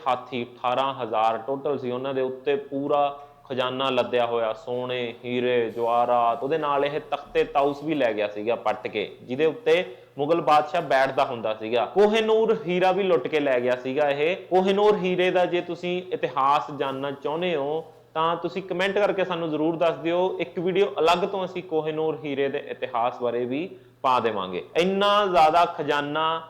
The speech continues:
ਲੋਕਾਂ ਨੂੰ ਤੇ ਧੀਆਂ ਭੈਣਾਂ ਨੂੰ ਲੁੱਟ ਕੇ ਫਿਰ ਇਹ ਦਿੱਲੀ ਚੋਂ ਨਿਕਲ ਜਾਂਦਾ ਹੈ। ਦਿੱਲੀ ਤੋਂ ਫਿਰ ਇਹ ਨਿਕਲਣ ਲੱਗਿਆ ਪਹਿਲਾਂ ਹੀ ਸੁਨੇਹਾ ਭੇਜ ਦਿੰਦਾ ਹੈ ਪੰਜਾਬ ਜ਼ਕਰੀਆ ਖਾਨ ਨੂੰ,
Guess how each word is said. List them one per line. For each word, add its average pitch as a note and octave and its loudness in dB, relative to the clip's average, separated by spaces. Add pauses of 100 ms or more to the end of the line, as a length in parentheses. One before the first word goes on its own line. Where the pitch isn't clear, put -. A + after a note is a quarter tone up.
(120)
ਲੋਕਾਂ E3 2
ਨੂੰ F3 -2
ਤੇ F3+ 0
ਧੀਆਂ E3 0
ਭੈਣਾਂ D3+ -2
ਨੂੰ D3 -4
ਲੁੱਟ D3 0
ਕੇ D#3+ 0
ਫਿਰ D3+ 0
ਇਹ D3+ 0
ਦਿੱਲੀ C#3 -2
ਚੋਂ D3+ -2 (300)
ਨਿਕਲ D3 0
ਜਾਂਦਾ A2+ 0
ਹੈ। F2+ -2
ਦਿੱਲੀ F#3+ 2
ਤੋਂ A3 2
ਫਿਰ G3+ 0
ਇਹ G3 0
ਨਿਕਲਣ F#3 -2
ਲੱਗਿਆ D#3+ 0
ਪਹਿਲਾਂ D#3+ 0
ਹੀ F#3+ -2
ਸੁਨੇਹਾ D3 -6
ਭੇਜ D3+ 0
ਦਿੰਦਾ B2 -4
ਹੈ C#3+ 2
ਪੰਜਾਬ B2 0
ਜ਼ਕਰੀਆ A#2+ -2
ਖਾਨ G2+ -8
ਨੂੰ, G2 -12